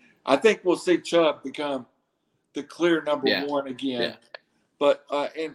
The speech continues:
Speaker 1: and, and com-, uh, Hunt will become more of a, a two in a more traditional two sense. But, yeah, Chubb is the guy in Cleveland, but I prefer Cook. I kinda am shocked, and I know why,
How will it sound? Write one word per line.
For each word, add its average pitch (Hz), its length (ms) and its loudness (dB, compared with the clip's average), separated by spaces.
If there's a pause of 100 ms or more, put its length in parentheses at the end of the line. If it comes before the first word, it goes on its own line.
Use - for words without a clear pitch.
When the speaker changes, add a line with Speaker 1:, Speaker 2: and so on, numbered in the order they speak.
Speaker 1:
and, 151 180 -10 (140)
and 147 140 -12
com-, 156 180 -8 (280)
uh, 135 120 0
Hunt 156 340 -2
will 139 100 2
become 139 420 -4
more 139 220 4
of 120 100 -2
a, 101 140 -2 (560)
a 139 120 0
two 156 480 -2 (360)
in 135 140 -6
a 139 40 -2
more 147 220 0
traditional 139 600 -6
two 160 260 -2
sense. 170 520 -8 (580)
But, 131 200 -6
yeah, 135 340 2
Chubb 202 320 -2
is 185 220 0
the 151 100 -10
guy 127 320 -4
in 110 60 -12
Cleveland, 113 600 -12
but - 160 -12 (680)
I 147 140 0
prefer 160 360 -2
Cook. - 380 -6 (680)
I - 200 0 (460)
kinda 185 320 -6
am 170 220 -4
shocked, 160 640 -8 (380)
and 180 100 -8
I 202 60 -6
know 233 180 -2
why, 147 500 -2